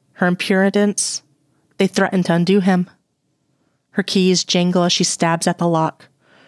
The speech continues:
Her fingers are unfeeling, singed by her irritation as she drops the ring of keys on the landing, commemorating Apollo eleven and the mission to the moon, July nineteen sixty-nine. Mulder's hand swoops in and snags the keys.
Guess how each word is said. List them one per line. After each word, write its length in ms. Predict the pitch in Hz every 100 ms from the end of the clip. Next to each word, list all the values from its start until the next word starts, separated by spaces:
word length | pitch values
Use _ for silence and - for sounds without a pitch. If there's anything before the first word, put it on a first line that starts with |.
| _ - -
Her 100 | 190
fingers 380 | 196 185 180
are 120 | 175 170
unfeeling, 680 | 175 - 175 170 165 170 _ _ _ - - _ -
singed 640 | - 208 208 196 170 -
by 140 | 170
her 100 | 175
irritation 760 | 175 170 170 185 175 - 170 170 _ _ -
as 80 | -
she 140 | 190
drops 340 | 165 165 - -
the 140 | 180
ring 160 | 180 175
of 100 | 170
keys 380 | - 180 175
on 120 | 170 170
the 100 | 165
landing, 500 | 170 170 165 165 - _ _ _ _ _ _
commemorating 600 | - 196 190 180 175 165
Apollo 460 | 156 - - 180 185
eleven 420 | 180 170 170 160
and 120 | 156 156
the 60 |
mission 380 | 160 165 - 175
to 100 | -
the 80 | 180
moon, 420 | 180 175 170 170 - -
July 480 | 185 170 170 165 160
nineteen 400 | 160 170 - 185
sixty-nine. 800 | - - - 185 175 170 165 170 _ _ _ _ _ _ _ _ _ _ -
Mulder's 240 | 180 175 170
hand 280 | 175 170
swoops 360 | - 190 175 -
in 160 | 170 170
and 140 | 170
snags 420 | - 165 160 165
the 80 | -
keys. 500 | - 175 170 170